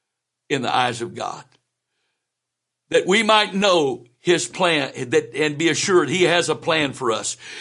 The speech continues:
Even when it doesn't look like anything is going on, even though we're still struggling with ourselves in areas, confidence in God says he has a plan for me and he has the ability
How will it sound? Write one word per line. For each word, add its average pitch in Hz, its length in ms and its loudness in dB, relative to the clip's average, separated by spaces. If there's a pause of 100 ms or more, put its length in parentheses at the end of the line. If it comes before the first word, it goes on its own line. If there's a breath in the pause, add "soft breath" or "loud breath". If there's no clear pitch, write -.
(100)
Even 202 320 4
when 220 140 2
it 185 160 0
doesn't 220 320 2
look 220 340 4
like 143 260 2
anything 160 400 -2
is 143 140 -2
going 151 240 2
on, 147 200 2
even 202 300 2
though 202 180 4
we're 196 140 6
still 202 300 2
struggling 175 560 0
with 143 140 2
ourselves 139 500 0
in 143 80 -2
areas, 123 400 -2 (1200 loud breath)
confidence 208 580 2
in 185 140 2
God 165 280 2
says 156 340 2
he 170 200 0
has 185 580 2
a 156 200 2
plan 170 480 -2
for 165 200 -4
me 131 440 -4 (380 loud breath)
and 147 160 0
he 135 120 -4
has 156 480 -2
the 151 120 0
ability 131 680 -2